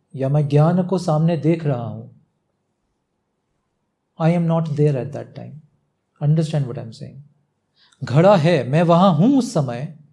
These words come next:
but my attention is somewhere else। So for an example, I saw a dead person। मैं हूं वहां पे as a body,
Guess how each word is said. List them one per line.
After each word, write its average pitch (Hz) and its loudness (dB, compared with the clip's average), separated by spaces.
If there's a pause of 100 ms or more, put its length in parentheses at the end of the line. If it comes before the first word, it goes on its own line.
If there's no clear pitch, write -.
(600)
but 165 0
my 185 2
attention 214 0
is 208 -2 (100)
somewhere 139 -2
else। 147 -16 (2000)
So 185 -8
for 254 2
an 254 0
example, 120 -8 (1120)
I 180 6
saw 254 4
a - -
dead 175 2 (120)
person। 139 0 (1800)
मैं 190 2
हूं 269 6
वहां 202 4
पे 160 4
as 151 4
a 143 4
body, 135 2